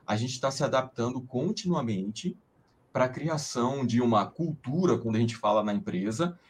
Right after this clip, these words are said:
e de uma mentalidade, quando a gente fala no indivíduo, da gente tá sempre aprendendo, né? Sempre crescendo. Eu gosto de fazer uma analogia como piloto, né? Não podia deixar de ser a, fazer a brincadeira, mas assim, o piloto, ele tá sempre corrigindo erros.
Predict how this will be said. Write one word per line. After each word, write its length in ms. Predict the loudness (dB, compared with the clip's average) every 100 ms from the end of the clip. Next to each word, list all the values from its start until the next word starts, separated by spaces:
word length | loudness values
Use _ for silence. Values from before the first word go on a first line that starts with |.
| _
e 60 | 0
de 100 | 2
uma 140 | 2
mentalidade, 720 | 2 2 2 2 2 2 0
quando 160 | -2 -2
a 40 |
gente 140 | -2 0
fala 200 | 2 2
no 60 |
indivíduo, 680 | 2 0 -2 -2 -4 -4 -8 -14 _ _
da 80 | 0
gente 160 | 0
tá 120 | 2 2
sempre 380 | 2 0 0
aprendendo, 540 | 0 2 2 2 -2 -8 _ _ _ _ -4
né? 160 | -2
Sempre 360 | 0 2 0 2
crescendo. 600 | 2 2 2 0 -2 -6 -14 -4
Eu 80 | 4
gosto 180 | 8 8
de 60 |
fazer 140 | 6 4
uma 120 | 4
analogia 680 | 4 4 4 4 4 4 2 -6 _ -20 _ _ -4
como 260 | 4 4 6
piloto, 440 | 6 8 6 4
né? 220 | 2 2 -2
Não 80 | -6
podia 260 | 0 2
deixar 280 | 2 2 0
de 100 | 0
ser 60 | 0
a, 200 | 0 -2
fazer 200 | -4 -2
a 40 |
brincadeira, 640 | -2 -2 -2 0 0 0 -4 -14 -20 -2
mas 140 | 0
assim, 160 | 0 2
o 100 | 4
piloto, 640 | 6 6 8 6 2 0
ele 200 | 4 4
tá 180 | 4 2
sempre 460 | 2 2 2 2
corrigindo 520 | 4 6 6 6 4 4
erros. 560 | 4 2 0 -4 -14